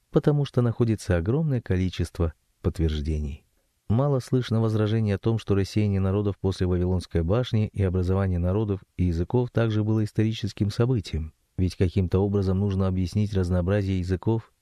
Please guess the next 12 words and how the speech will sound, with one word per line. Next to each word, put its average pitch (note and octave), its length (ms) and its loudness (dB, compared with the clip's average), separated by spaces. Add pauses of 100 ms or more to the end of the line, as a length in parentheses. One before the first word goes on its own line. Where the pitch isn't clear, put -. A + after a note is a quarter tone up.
и G2+ 60 0
народов. G#2+ 680 -2
Поэтому D3 380 2
самые A#2+ 320 2
жаркие G2+ 400 0
споры G#2 360 2
развиваются F#2 760 0 (140)
по C#3 100 0
поводу D3+ 360 0
трёх G2 300 0
глав E2 300 0
«Бытия». D2 520 -4